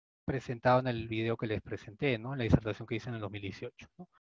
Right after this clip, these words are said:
¿Hay antibióticos que podemos usar contra E. coli blé que no sean carbapenem? Sí hay, sí hay. Y hay mucha bibliografía sobre esto desde esa época, ¿no? De,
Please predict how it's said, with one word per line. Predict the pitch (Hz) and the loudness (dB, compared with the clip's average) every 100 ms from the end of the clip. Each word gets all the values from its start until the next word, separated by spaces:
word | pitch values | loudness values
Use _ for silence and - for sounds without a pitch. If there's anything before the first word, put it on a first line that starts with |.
| _ _ _ _ _ _ _ _ | _ _ _ _ _ _ _ _
¿Hay | 165 175 185 | 4 6 8
antibióticos | 165 165 160 175 - 196 | 8 8 8 8 10 10
que | 160 | 10
podemos | 151 165 143 | 6 4 2
usar | - 147 - | 6 6 6
contra | 156 147 - 117 110 113 | -2 0 6 8 8 6
E. | 123 | 4
coli | 143 135 123 | 4 6 6
blé | 120 131 147 | 6 6 4
que | 123 | 0
no | 113 | -2
sean | 113 131 127 | 0 2 2
carbapenem? | 131 117 110 104 107 147 160 | 4 4 2 0 -2 -2 -6
Sí | - - 185 | -4 6 8
hay, | 135 98 - - - - _ _ _ | 8 8 0 -4 -10 -20 _ _ _
sí | - 139 123 | -8 0 4
hay. | 101 98 107 _ _ _ - | 4 2 -8 _ _ _ -8
Y | 110 | 4
hay | 110 117 | 6 6
mucha | 120 147 - 156 | 2 0 4 4
bibliografía | 131 120 110 127 | 4 2 0 -2
sobre | 107 113 104 104 | -4 -2 2 2
esto | 98 - 104 | 0 -4 -4
desde | 101 98 | -2 -4
esa | - 117 | -2 0
época, | 151 - - 104 | 0 -2 -4 -6
¿no? | 113 147 | -6 -6
De, | 117 107 113 | -4 -4 -6